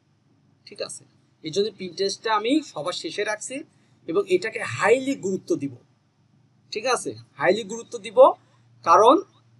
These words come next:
এটা ডিমান্ড, যখন আমি ভিতরে যাব, প্রত্যেকটা part by part দেখাবো, আপনারা এটা বুঝতে পারবেন যে আসলে কেন ইউরোপের মানুষ এটা বেশি ব্যবহার করে আর এটাতে সুবিধা কি।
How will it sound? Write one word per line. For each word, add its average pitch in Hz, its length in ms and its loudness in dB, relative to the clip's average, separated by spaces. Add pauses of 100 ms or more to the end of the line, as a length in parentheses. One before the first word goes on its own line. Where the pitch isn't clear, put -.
(100)
এটা 180 240 -2
ডিমান্ড, 196 520 -2
যখন 202 300 -6
আমি 202 200 -4
ভিতরে 185 440 -2
যাব, 147 420 -2
প্রত্যেকটা - 520 -10
part 156 280 -6
by 175 140 -2
part 165 160 -6
দেখাবো, 143 340 -6
আপনারা 160 340 -4
এটা 170 160 -14
বুঝতে - 320 -18
পারবেন 117 300 -20 (640)
যে - 120 -16
আসলে 247 600 6
কেন 190 220 -2 (500)
ইউরোপের 214 380 -4
মানুষ 185 280 -6
এটা 165 160 -4
বেশি 147 260 -8
ব্যবহার 165 300 -6
করে 220 300 0 (440)
আর 139 220 -2 (120)
এটাতে 190 300 -2
সুবিধা 180 420 0
কি। 240 260 -8